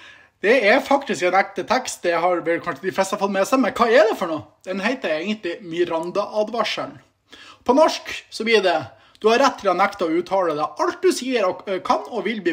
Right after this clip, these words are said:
brukt imot deg i en rettssak. Du har rett til advokathjelp hvis du ikke har råd til en advokathjelp. Vil det bli oppnådd en fordel? Forstår du disse rettighetene som du nettopp har fått til opplest?» Det er Miranda,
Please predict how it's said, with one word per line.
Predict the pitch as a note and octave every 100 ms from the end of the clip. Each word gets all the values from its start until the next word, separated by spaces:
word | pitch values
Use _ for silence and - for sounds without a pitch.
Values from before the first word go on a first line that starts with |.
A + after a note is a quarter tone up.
| D#3
brukt | G#3 -
imot | D#3+ F3+ G#3
deg | D#3 D#3
i | D#3+
en | D3
rettssak. | D3+ - D3+ - C3+
Du | F3+
har | G#3 D#4
rett | -
til | - G#3+
advokathjelp | E3+ D#3+ F3+ F3+ A3 E4 - -
hvis | F3
du | G#3
ikke | G3+ F3 E3
har |
råd | F3+ A3 -
til | D#3+
en | E3
advokathjelp. | D#3+ D#3 F3 F3 D4+ - - - - - - - A#3
Vil | B3 B3+ A#3 G#3 E4+ F#4
det | D#4+
bli | - A#3 B3+ A3 G3
oppnådd | A3+ - A3 G3+
en | F3+ E3
fordel? | - D3 D3+ - _ _
Forstår | G#3+ - F4+ C4+
du | E3
disse | G3+ F#3+
rettighetene | F#3 F#3 A3+ G#3 C#4 G4 G4+ -
som | - G#3+
du | G3+ G3+
nettopp | G#3 G3+ D#3
har | F3+ F3
fått | F3+
til | D#3+
opplest?» | E3+ D#3 C#3+ - - _ _ _ _ _ _ _ _ _ _ _ _ - _
Det | G#3+ G3+ -
er | D#3+
Miranda, | D3+ D3+ D3+ E3 F3